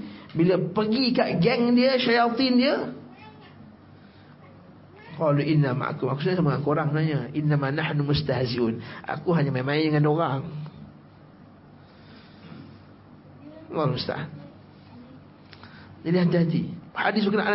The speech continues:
dengan kawan ni sangat banyak. Kalau kita cerita malam ni, satu kuliah khas untuk kawan je, Munir. Tapi kita, masa kita terhad.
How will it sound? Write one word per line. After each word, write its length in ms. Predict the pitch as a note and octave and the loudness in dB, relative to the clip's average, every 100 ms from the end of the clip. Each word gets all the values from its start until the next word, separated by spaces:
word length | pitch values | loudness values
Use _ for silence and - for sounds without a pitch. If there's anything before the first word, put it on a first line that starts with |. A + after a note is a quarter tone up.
| G3+ | 2
dengan 60 | |
kawan 260 | G#3 A3 G#3+ | 2 2 2
ni 80 | G3+ | 2
sangat 160 | G3+ E3 | 2 2
banyak. 240 | D3+ D3 - - - - - - - - - - | 4 4 0 -4 -10 -16 -16 -18 -20 -20 -20 -10
Kalau 100 | - E3 | 0 2
kita 100 | F3 | 2
cerita 200 | F3+ F3 G#3 | 0 0 0
malam 180 | G3+ A3 | 2 2
ni, 120 | G#3 - - - | 0 0 -8 -6
satu 200 | - F3+ | -4 -2
kuliah 240 | G#3 G#3+ | 0 0
khas 320 | G3+ - G3+ D3+ | 0 0 0 2
untuk 160 | E3+ | 0
kawan 400 | F3+ G3 F#3 C#3 | 0 2 2 0
je, 100 | A#2+ - - - | -4 -8 -10 -2
Munir. 320 | D3 B2+ - - - - - - - - - - - - - - - - | 2 2 0 -6 -12 -16 -18 -20 -20 -20 -20 -20 -20 -20 -20 -20 -20 -6
Tapi 220 | E3 E3+ E3+ | 0 0 2
kita, 160 | E3+ D#3 - | 0 0 -2
masa 240 | C#3+ D3+ | 0 0
kita 160 | D#3 D3 | 0 0
terhad. 260 | C3+ - | -2 -2